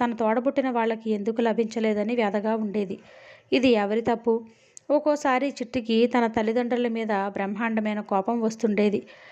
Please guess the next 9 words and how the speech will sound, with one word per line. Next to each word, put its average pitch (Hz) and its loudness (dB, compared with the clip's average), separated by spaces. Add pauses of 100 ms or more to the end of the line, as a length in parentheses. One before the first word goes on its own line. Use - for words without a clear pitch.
(300)
వాళ్ళు 311 0
క్రమశిక్షణతో 247 -2
పెంచకపోబట్టి 226 -2
రమేష్, 220 0
మిగతా 226 2
వాళ్ళు 226 -2
బాగా 202 -2
చదువుకోలేదని 214 0
అనిపించేది. 208 -2